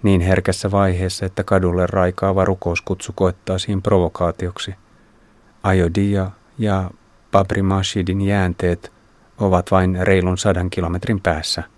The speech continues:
Talutan pyörän luiskaa pitkin kadulle ja ryhdyn auringonpahteessa vääntämään kuormaa kiinni.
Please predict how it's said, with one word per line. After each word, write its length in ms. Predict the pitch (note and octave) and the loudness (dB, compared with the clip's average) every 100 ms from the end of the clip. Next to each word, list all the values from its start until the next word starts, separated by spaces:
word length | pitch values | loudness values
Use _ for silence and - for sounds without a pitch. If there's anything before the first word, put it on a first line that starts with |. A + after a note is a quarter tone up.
| _ - | _ 0
Talutan 460 | G2+ G2 - F2 | 2 2 2 0
pyörän 400 | G2 F#2+ F2 E2 | 4 4 4 2
luiskaa 480 | F2 G2 F2+ - D#2 | 2 2 0 -2 -2
pitkin 400 | - E2 - F2+ | -2 -8 -2 -4
kadulle 460 | - G2 F#2 E2 E2+ - _ _ F#2+ | 0 0 0 -2 -6 -10 _ _ 0
ja 100 | G2 | 2
ryhdyn 360 | G#2 G2 G2 | 2 2 2
auringonpahteessa 1040 | G#2+ G2+ F2 D#2 - E2 D#2 - D#2 - E2 | 4 4 2 2 2 2 0 -4 -4 -4 -2
vääntämään 600 | F#2+ F#2 E2+ E2+ E2 E2+ | 0 0 -2 -2 -2 0
kuormaa 480 | G2 F#2 E2+ E2 - | 4 4 4 -2 -2
kiinni. 440 | - E2+ D#2 D#2 | 2 2 2 -2